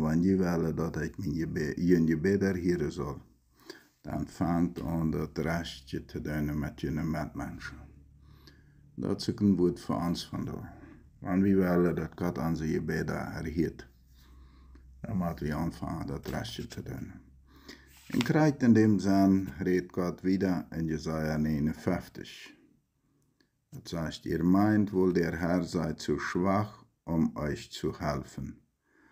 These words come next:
Und dazu noch taub, so dass er euren Hilferuf gar nicht hört. Also der Israeliten glaubte, Gott hört uns nicht, Gott kann uns vielleicht nicht helfen. Und Gott sagt, das ist nicht das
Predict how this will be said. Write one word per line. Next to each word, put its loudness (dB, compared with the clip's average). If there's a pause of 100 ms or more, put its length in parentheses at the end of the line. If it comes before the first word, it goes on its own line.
(280)
Und -2
dazu 4
noch 2
taub, 4 (200)
so 2
dass -2
er -4
euren 0
Hilferuf 2
gar 0
nicht -2
hört. -4 (1200)
Also -2
der 4
Israeliten 2
glaubte, 2
Gott -4
hört 0
uns 0
nicht, 0
Gott -6
kann 2
uns 2
vielleicht -2
nicht -4
helfen. -2 (1200)
Und 0
Gott -2
sagt, -4
das 0
ist -10
nicht -6
das -4